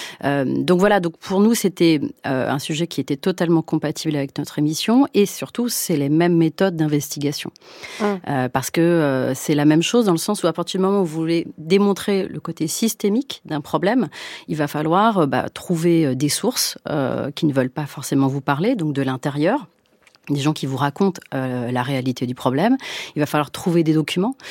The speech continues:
Speaker 1: Euh, à un moment, par exemple, quand on explique qu'il y a des animateurs qui sont déplacés, euh, alors qu'ils ont commis, par exemple, des actes de maltraitance, euh, vous pouvez pas vous contenter juste d'un témoignage.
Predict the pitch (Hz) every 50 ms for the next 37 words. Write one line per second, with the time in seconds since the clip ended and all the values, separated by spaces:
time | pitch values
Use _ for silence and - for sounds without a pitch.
0 | - - - - - - 143 143 139 139 - - 135 139 143 147 165 170 175 -
1 | 135 120 135 131 135 139 165 175 - - 135 - - 151 147 156 156 - - -
2 | 202 190 - - - _ _ _ - - - 156 147 139 135 143 147 165 170 185
3 | 180 175 170 170 - 185 175 170 - 165 160 - 160 147 139 170 165 - 170 160
4 | 160 - - - 180 170 - _ _ - - - - - - - 156 147 139 131
5 | - - 139 147 160 160 156 - - - 165 160 160 160 160 151 143 147 143 -
6 | - 160 165 165 165 147 131 139 135 139 139 147 151 143 139 131 143 147 147 -
7 | - 135 131 131 127 123 123 - - 139 127 - 202 233 262 254 - - - -
8 | 165 151 135 139 135 135 160 156 - 165 156 - 214 214 196 165 175 - - 180
9 | 165 - 165 160 - - 208 196 170 208 208 175 165 156 156 - 180 175 180 185
10 | 196 214 190 151 131 -